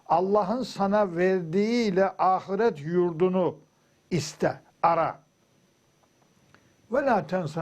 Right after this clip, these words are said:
نَصِيبَكَ مِنَ الدُّنْيَا. Dünyadan da nasibini unutma. Bakın, şimdi sistem bu. Yani bu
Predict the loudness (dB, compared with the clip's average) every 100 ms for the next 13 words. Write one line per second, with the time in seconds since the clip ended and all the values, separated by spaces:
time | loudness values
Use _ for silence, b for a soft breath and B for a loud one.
0 | -4 -4 -4 -4 -6 -8 -8 -6 -6 -2
1 | -2 -2 -8 -16 b b b b b -10
2 | -2 2 4 2 2 0 0 -2 -2 0
3 | -2 -2 -2 0 0 0 -4 -10 _ -4
4 | 2 2 0 -8 -20 _ _ _ _ _
5 | _ _ _ _ _ _ _ _ _ -20
6 | -16 -16 -18 b b b b b b -10
7 | -4 -2 -2 -2 -4 2 2 2 -2 -4
8 | -10 _ _ _ _ _ _ _ _ _
9 | _ -4 -2 -2 -6 -12 b b b b
10 | _ -12 -2 2 4 2